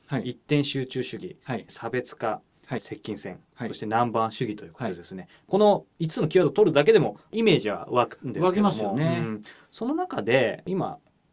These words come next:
Speaker 2: 印象的だったのは、福永さんが何も当然別にランチェスターにこだわらなくてもいいっていうところも、あの、非常に心に今刺さったんですけども、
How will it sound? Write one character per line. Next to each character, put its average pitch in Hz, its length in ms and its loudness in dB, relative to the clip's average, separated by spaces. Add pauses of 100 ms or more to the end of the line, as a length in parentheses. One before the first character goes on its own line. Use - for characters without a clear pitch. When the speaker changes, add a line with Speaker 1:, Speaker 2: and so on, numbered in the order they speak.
(100)
Speaker 2:
印 151 100 0
象 156 140 -2
的 147 160 -4
だ 151 80 -6
っ 151 60 -8
た 107 100 -12
の 101 60 -10
は、 - 40 -14
福 - 140 -10
永 170 100 -6
さ 107 80 -10
ん 95 40 -14
が 98 80 -12
何 220 220 -2
も 107 280 -4
当 147 140 2
然 139 160 -2
別 131 200 -2
に 139 140 -2
ラ 139 100 2
ン 165 80 0
チ 208 100 -4
ェ - 40 -4
ス - 80 -12
タ 95 120 -4
ー 92 40 -8
に 92 340 -14
こ - 140 -6
だ 170 80 0
わ 185 60 2
ら 160 60 -2
な 104 60 -4
く - 80 -14
て 104 80 -10
も 98 140 -6
い 95 40 -4
い - 20 -10
っ - 40 -14
て - 100 -12
い - 40 -8
う - 20 -20
と - 80 -10
こ - 100 -8
ろ 95 60 -6
も、 87 320 -10
あ 95 40 -12
の、 92 80 -12
非 92 100 -14
常 104 80 -8
に 92 60 -12
心 101 260 -6
に 82 280 -14
今 85 260 -16 (280)
刺 - 140 -16
さ 113 100 -8
っ - 60 -12
た 170 100 -20
ん 85 60 -20
で 82 80 -20
す - 80 -20
け - 80 -16
ど 92 80 -14
も、 113 180 -6